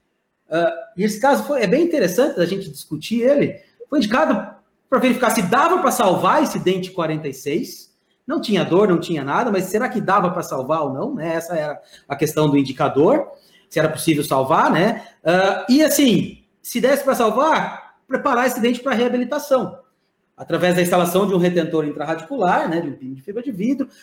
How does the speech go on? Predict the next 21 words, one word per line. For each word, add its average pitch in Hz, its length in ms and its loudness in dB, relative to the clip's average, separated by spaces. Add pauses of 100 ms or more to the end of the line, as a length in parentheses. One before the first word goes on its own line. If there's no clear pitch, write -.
(120)
confecção 196 440 2
de 180 80 6
um 175 40 8
núcleo 175 320 4
de - 80 -8
preenchimento 156 520 0
em 190 40 -2
resina, 240 460 0 (260)
e 302 60 6
se 339 120 0
precisaria 285 360 4
retratar 262 480 2
ou 349 80 4
não. 180 320 2 (540)
Radiograficamente, 208 1600 2
eh, 165 360 2
Edu, 160 360 2 (260)
a 175 60 -4
gente 240 240 0
vê 247 140 4
aqui, 175 340 0